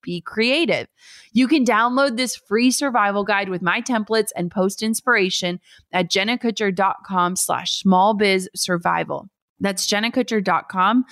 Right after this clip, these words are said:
slash small biz, B I Z, survival. Now, I bet you're wondering, "Okay, what do I do right now based on my type of business?"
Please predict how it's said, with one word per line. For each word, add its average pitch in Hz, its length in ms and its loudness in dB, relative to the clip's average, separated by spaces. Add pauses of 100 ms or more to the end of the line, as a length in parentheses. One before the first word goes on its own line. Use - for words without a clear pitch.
(200)
slash - 440 0
small 190 720 2
biz, 196 380 2
B 202 200 -4
I 202 200 0
Z, 196 280 -4
survival. 175 840 -2 (920)
Now, 254 440 4 (340)
I 302 300 0
bet 294 200 2
you're 294 140 0
wondering, 202 460 2
"Okay, 190 240 -6
what 180 520 -2
do 277 160 -2
I 285 140 2
do 202 340 0
right 196 300 0
now 190 240 2
based 190 500 -2
on 175 480 2
my 190 300 0
type 185 240 -4
of 175 100 -2
business?" - 600 -6